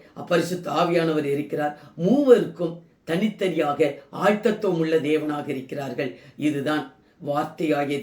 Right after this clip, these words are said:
தெய்வம் தெய்வீகமாக மனிதர்களுக்கு வெளிப்பட்டது. எல்லாம் கண்களை மூடுவோம், ஜெபிப்போம். ஸ்தோத்திரிக்கிறோம் ஆண்டவரே. அருமையான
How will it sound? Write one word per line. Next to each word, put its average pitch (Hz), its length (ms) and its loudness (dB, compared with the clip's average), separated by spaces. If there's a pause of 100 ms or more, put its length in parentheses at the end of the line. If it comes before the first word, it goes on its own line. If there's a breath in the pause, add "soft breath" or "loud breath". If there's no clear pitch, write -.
தெய்வம் 139 300 -6 (320 loud breath)
தெய்வீகமாக 156 960 2 (320 loud breath)
மனிதர்களுக்கு 139 680 -2
வெளிப்பட்டது. 135 560 -8 (840)
எல்லாம் 143 260 -2
கண்களை 156 380 4
மூடுவோம், 180 320 0 (160)
ஜெபிப்போம். 123 480 -10
ஸ்தோத்திரிக்கிறோம் 127 640 -4
ஆண்டவரே. 143 320 -10 (720 soft breath)
அருமையான 190 460 6